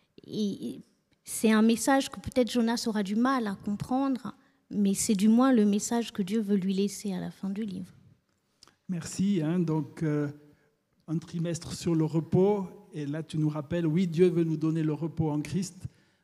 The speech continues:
Speaker 2: mais pas pour que ce soit un repos égoïste. Hein, Jonas voulait être tranquille au fond du bateau, au repos, tranquille sous son arbuste, hein, euh,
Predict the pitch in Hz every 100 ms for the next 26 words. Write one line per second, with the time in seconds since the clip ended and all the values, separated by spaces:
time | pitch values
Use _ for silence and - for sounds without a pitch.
0 | _ 170 156 175 180 165 - - 185 165
1 | 170 175 165 151 147 127 - - - -
2 | - _ 131 160 214 190 160 175 147 165
3 | 151 151 147 - - 175 185 202 175 160
4 | 175 165 156 151 - 170 175 147 156 143
5 | 170 202 208 - - 190 208 - 202 185
6 | - - 170 170 165 196 214 - - -
7 | - _ - - _ 175 180 220 226 160
8 | 160 156 156